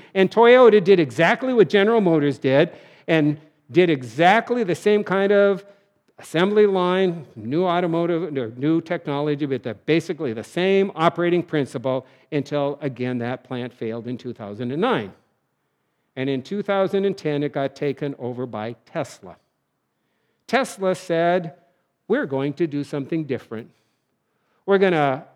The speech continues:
open up all the windows. We're gonna redesign the place. We're gonna let the light in. We're gonna make this a positive place to be. And we're also going to create cars a different way.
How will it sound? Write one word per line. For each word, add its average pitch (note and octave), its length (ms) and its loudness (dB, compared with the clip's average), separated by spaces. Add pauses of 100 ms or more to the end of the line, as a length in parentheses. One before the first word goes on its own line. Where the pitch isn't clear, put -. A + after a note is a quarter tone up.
(200)
open G#3+ 320 4
up G#3+ 160 -2
all G#3 260 2
the G#3 100 0
windows. G#3 520 0
We're D#3+ 120 -4
gonna C#3 180 -4
redesign G3 680 -2
the F#3+ 60 -4
place. G3+ 380 -4
We're D#3+ 100 -6
gonna C3 300 -4
let F#3+ 260 -2
the G3+ 100 -2
light F#3 300 2
in. G3 280 2
We're C3 120 -2
gonna C3+ 180 -2
make F#3+ 260 -2
this A3 200 -2
a G3+ 60 -4
positive F3+ 600 0
place F3 320 -4
to E3+ 100 -8
be. D#3 320 -2 (240)
And E3 220 -2
we're C4+ 220 2
also G#3 320 2
going F3 280 -2
to G3 100 -4
create F3 480 -2
cars D#3 420 -2
a D3 60 -4
different C3 440 -10
way. F#3+ 360 0